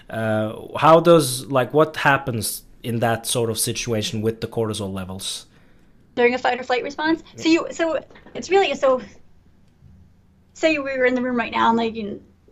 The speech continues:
Speaker 2: bear jumps into the room, right?
Speaker 1: Mm-hmm.
Speaker 2: We have to, we have to survive the bear. So we gotta make a decision. Either we're gonna take the bear out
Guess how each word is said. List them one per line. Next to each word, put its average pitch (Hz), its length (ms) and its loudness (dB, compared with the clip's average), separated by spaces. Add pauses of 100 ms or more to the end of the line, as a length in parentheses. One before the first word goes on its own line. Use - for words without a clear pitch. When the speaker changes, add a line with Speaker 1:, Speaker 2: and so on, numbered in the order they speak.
(320)
Speaker 2:
bear 269 340 0
jumps 262 260 0
into 240 140 -2
the 214 120 -4
room, 190 320 -4
right? 220 200 0
Speaker 1:
Mm-hmm. 226 60 -4
Speaker 2:
We 226 100 2
have - 260 -2
to, 226 140 -4
we - 340 -20
have 247 100 -18
to - 80 -16
survive 233 460 2
the 226 80 -2
bear. 196 320 -2
So 226 120 -8
we 226 80 0
gotta 233 180 0
make 240 180 -2
a 220 40 -16
decision. 214 440 -8
Either 202 220 -6
we're 196 80 -4
gonna 185 140 -6
take 302 220 -2
the 294 60 0
bear 285 240 4
out 311 340 0